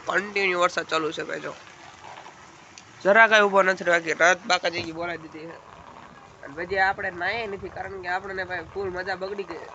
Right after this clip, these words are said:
શરદી બરદી થઈ ગઈ છે ને એટલા માટે હજી નાહ્યા નથી આપણે. અને નાહવું કેમ ભાઈ? અત્યારે હું બહાર આવ્યો છું literally.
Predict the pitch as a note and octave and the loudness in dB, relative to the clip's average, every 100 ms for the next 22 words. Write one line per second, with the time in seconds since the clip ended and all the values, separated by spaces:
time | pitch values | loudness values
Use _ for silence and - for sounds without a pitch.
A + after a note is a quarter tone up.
0 | - - F3+ F3+ F#3 F#3 F#3 - G3+ G#3+ | -18 -12 -10 -8 -8 -8 -8 -10 -10 -8
1 | A3 G3+ F#3 F3+ E3 E3+ E3 D#3+ D3+ D#3 | -10 -10 -10 -10 -10 -12 -12 -14 -12 -10
2 | F3+ F#3 F3 F#3+ G3 G#3 - - - - | -10 -12 -12 -14 -14 -20 -20 -20 -20 -20
3 | - - - - - D#3+ D#3+ D3 E3+ F#3+ | -20 -20 -20 -20 -18 -14 -14 -10 -8 -8
4 | F3+ G3 F3 C#3+ D3 D#3+ - G#3 F#3 F#3 | -8 -12 -12 -14 -12 -14 -8 -8 -4 -2
5 | F3 E3 E3+ - F3 F3 - D3+ D3 D3+ | -2 -4 -6 -12 -14 -14 -14 -14 -12 -12
6 | G#3+ | -14